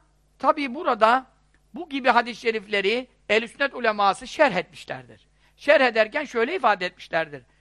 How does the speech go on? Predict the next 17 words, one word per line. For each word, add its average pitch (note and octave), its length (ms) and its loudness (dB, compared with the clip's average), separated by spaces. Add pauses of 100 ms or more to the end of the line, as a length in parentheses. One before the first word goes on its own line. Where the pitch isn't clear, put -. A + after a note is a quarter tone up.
(220)
Bu D#4+ 480 -2
tahliz, G3+ 680 -2 (840)
katı B3+ 380 -12
ve F3 220 -4
şiddet - 600 -2
kullanma F#3+ 680 2 (280)
ve F#3+ 100 0
tehdit - 760 -2
usulüne G#3 600 -8
göre E3+ 240 -6
<laughs> - 0 -
söylenmiştir. C#3+ 800 -10 (420)
Çünkü C#4 360 0
neden? F#3 300 0 (320)
Başka A3 380 4
hadis-i A#3 260 -2
şeriflerden F#3 640 0